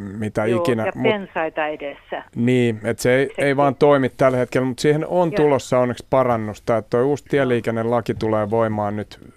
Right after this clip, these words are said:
Speaker 1: vajaa vuoden päästä, ensimmäinen kuudetta kaksituhattakaksikymmentä, ja sinne on jo suunniteltu
Speaker 2: Joo.
Speaker 1: semmonen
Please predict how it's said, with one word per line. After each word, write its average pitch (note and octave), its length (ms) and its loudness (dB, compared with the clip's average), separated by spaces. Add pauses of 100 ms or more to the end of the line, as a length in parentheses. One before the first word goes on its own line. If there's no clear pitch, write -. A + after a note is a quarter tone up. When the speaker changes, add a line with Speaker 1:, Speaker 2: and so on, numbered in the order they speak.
(500)
Speaker 1:
vajaa A2+ 280 2
vuoden G#2+ 380 0
päästä, A2 440 -2
ensimmäinen G#2+ 380 -4
kuudetta A#2 420 -4
kaksituhattakaksikymmentä, A2+ 1120 -2
ja A2 120 2
sinne B2+ 340 0
on B2+ 180 0
jo A#2+ 100 0
suunniteltu A2+ 640 0
Speaker 2:
Joo. G#2 40 -6
Speaker 1:
semmonen A2 360 -2